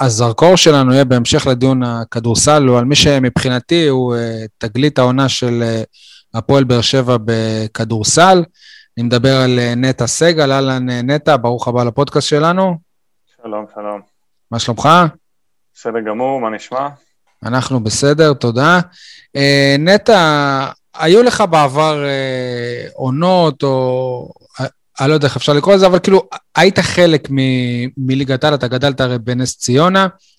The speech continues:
Speaker 1: הייתה לך שם איזה עונה כשחקן ממש צעיר, וגם עונה עם, אה, מכבי קריית גת, או, אה, לא יודע אם זה מכבי עירוני, אני לא יודע, קריית גת, שהם היו בליגת העל, אבל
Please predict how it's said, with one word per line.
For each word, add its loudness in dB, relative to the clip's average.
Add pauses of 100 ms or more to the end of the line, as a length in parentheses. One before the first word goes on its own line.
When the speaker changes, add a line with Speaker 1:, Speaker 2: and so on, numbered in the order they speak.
Speaker 1:
הייתה -2
לך 0
שם 0
איזה 0
עונה -2
כשחקן -4
ממש -2 (100)
צעיר, 2
וגם 2
עונה 0
עם, 0
אה, 0
מכבי -2
קריית -6
גת, 0
או, -4
אה, -6 (140)
לא -2
יודע -2
אם -6
זה -4
מכבי -4
עירוני, -4
אני -4
לא -4
יודע, 0 (540)
קריית 0
גת, 4
שהם -2
היו 4
בליגת 0
העל, 4
אבל 2